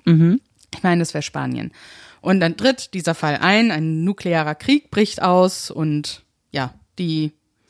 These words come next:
Speaker 2: der
Speaker 1: Milliardäre
Speaker 2: Vater
Speaker 1: müssen
Speaker 2: holt
Speaker 1: in
Speaker 2: sein
Speaker 1: den Bunker.
Speaker 2: einen Söhnchen noch aus dem Knast raus, weil der saß im Knast, weil er seine Freundin, ja, f-, fahrlässig zu Tode gefahren hat,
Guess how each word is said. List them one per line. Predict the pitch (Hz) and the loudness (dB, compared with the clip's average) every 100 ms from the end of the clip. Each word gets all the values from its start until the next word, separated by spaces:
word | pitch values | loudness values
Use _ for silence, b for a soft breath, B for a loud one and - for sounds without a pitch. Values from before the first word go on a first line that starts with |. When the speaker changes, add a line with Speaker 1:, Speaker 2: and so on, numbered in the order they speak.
| _ _ _ _ _ - 170 | _ _ _ _ _ -20 -8
Speaker 2:
der | 170 185 | -2 0
Speaker 1:
Milliardäre | 160 160 160 | 0 2 4
Speaker 2:
Vater | 214 170 | 4 4
Speaker 1:
müssen | 202 | 4
Speaker 2:
holt | 214 | 2
Speaker 1:
in | 151 | 2
Speaker 2:
sein | 190 | 0
Speaker 1:
den | |
Bunker. | 190 196 | 2 2
Speaker 2:
einen | 208 208 202 190 185 180 - _ _ - | 4 4 2 2 0 -4 -10 _ _ -16
Söhnchen | 202 208 247 247 240 214 | -2 2 2 2 0 0
noch | 185 | 0
aus | 180 180 | -4 -6
dem | 170 | -6
Knast | 214 269 - - | -2 -2 -2 0
raus, | 269 277 302 - b b b b b - | 4 4 0 -8 b b b b b -6
weil | 180 | 0
der | 185 | 2
saß | 190 196 196 | 4 4 2
im | 180 | -6
Knast, | - 185 - 170 | -4 -4 -4 -4
weil | 170 | -2
er | 170 | -2
seine | 165 165 | -4 -6
Freundin, | - 208 220 214 214 202 _ _ _ _ _ _ _ _ _ - | -2 0 2 2 0 -4 _ _ _ _ _ _ _ _ _ -12
ja, | 147 165 | -10 -10
f-, | - - B B B B - | -14 -20 B B B B -10
fahrlässig | - 185 240 214 214 196 - - | 0 4 4 4 0 -6 -8 -10
zu | 165 | -6
Tode | 208 240 | -2 -2
gefahren | 247 - 233 240 240 | -2 -2 0 2 2
hat, | 262 - - | 2 -2 -18